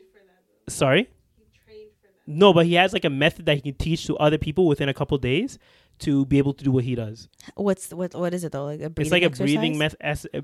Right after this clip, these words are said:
Speaker 1: e-, e-, exercise where, like, it can, like, tr-, you can train your body 'cause he believes, like, mind over matter.
Speaker 2: So what are you doing? Stabilizing your, your heart rate or something?
Speaker 1: Uh, I'm not sure. It's, like, a
Speaker 2: Mm.
Speaker 1: very,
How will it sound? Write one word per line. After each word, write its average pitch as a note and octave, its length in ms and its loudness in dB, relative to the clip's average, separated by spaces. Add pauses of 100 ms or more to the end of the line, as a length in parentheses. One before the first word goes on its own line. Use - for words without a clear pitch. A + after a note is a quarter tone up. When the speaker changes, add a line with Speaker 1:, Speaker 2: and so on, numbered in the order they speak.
Speaker 1:
e-, D3 60 -4
e-, C#3+ 120 -6
exercise E3+ 680 0
where, C#3 200 2
like, A#2+ 280 -4 (380)
it C3+ 120 -4
can, B2+ 480 -6 (260)
like, B2+ 220 -8
tr-, - 140 -10
you D3+ 100 -4
can E3 140 -2
train F3 200 2
your D#3+ 120 4
body C3+ 320 2
'cause C3+ 200 -4
he C#3+ 100 -6
believes, D3+ 300 -2
like, B2 120 0
mind B2+ 260 -6
over A#2+ 160 -6
matter. B2+ 380 -4 (420)
Speaker 2:
So - 120 -4
what F#3+ 40 4
are - 40 4
you G3 60 -2
doing? F#3 140 0
Stabilizing E3 580 0
your, D#3+ 280 -4 (120)
your E3 200 -4
heart E3 240 -4
rate F#3+ 160 -6
or G3+ 40 -6
something? A3+ 340 -10 (280)
Speaker 1:
Uh, C#3+ 40 -4
I'm C3+ 380 -2
not C3+ 140 0
sure. B2+ 220 -4
It's, A#2+ 120 -4
like, C#3 120 -2
a C3 60 0
Speaker 2:
Mm. B2 120 -16 (100)
Speaker 1:
very, D#3+ 760 4